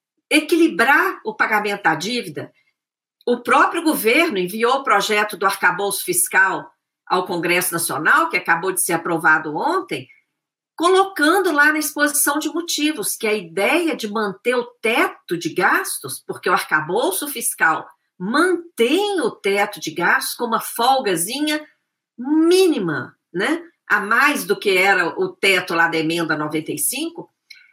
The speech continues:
Por quê? Tá escrito lá na exposição de motivos pela equipe do Haddad, para reservar, para guardar recursos para o pagamento da dívida. A dívida tá por trás aí da ameaça de reforma administrativa, que é o,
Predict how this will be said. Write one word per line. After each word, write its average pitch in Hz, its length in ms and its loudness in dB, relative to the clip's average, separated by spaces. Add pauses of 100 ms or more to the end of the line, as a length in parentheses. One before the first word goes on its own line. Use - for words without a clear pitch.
(580)
Por 403 240 0
quê? - 400 0 (100)
Tá 269 100 -2
escrito 381 640 0
lá 269 140 2
na 247 60 -2
exposição 214 560 -2
de 202 100 -10
motivos 190 460 0
pela 196 180 2
equipe 175 340 -4
do 170 140 -2
Haddad, 160 500 2 (680)
para 175 520 4 (460)
reservar, 175 800 0
para 233 120 -4
guardar 202 800 0 (180)
recursos 247 640 -8
para 240 280 2
o - 40 -14
pagamento 254 520 -4
da 320 160 -4
dívida. 302 640 -8 (960)
A 294 140 4
dívida 339 460 0
tá 339 160 2
por 320 200 -6
trás 277 300 2
aí 262 160 -4
da 285 140 6
ameaça 302 680 2
de 294 100 -6
reforma 269 560 0
administrativa, 240 960 -2
que 294 140 -4
é 339 80 4
o, 415 80 -2